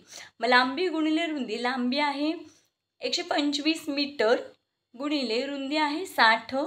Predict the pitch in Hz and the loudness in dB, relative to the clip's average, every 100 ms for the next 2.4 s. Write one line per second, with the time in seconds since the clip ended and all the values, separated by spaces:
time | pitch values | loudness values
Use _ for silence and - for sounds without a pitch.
0 | - 254 247 247 185 - - - 262 269 | -4 -6 -4 -2 -6 -8 -20 -8 -4 -4
1 | 320 359 381 370 339 302 285 302 320 381 | -4 2 2 2 -2 0 6 6 6 2
2 | 381 302 247 220 | 4 2 6 6